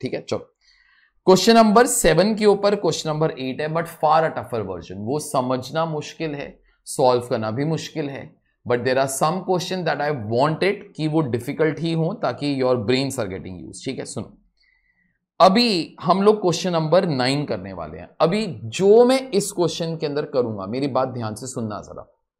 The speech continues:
ये आप लोग इस क्वेश्चन के लिए, अ, सुनना, समझना बहुत अच्छा लगेगा। इसके बाद वाला क्वेश्चन इसी का एक्सटेंशन है in homework section, ठीक है?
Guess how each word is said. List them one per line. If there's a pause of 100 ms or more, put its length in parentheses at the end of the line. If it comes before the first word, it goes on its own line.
(1300)
ये
आप
लोग
इस
क्वेश्चन
के
लिए, (720)
अ,
सुनना, (580)
समझना
बहुत
अच्छा
लगेगा। (1040)
इसके
बाद
वाला
क्वेश्चन (120)
इसी
का
एक्सटेंशन
है
in
homework
section, (240)
ठीक
है?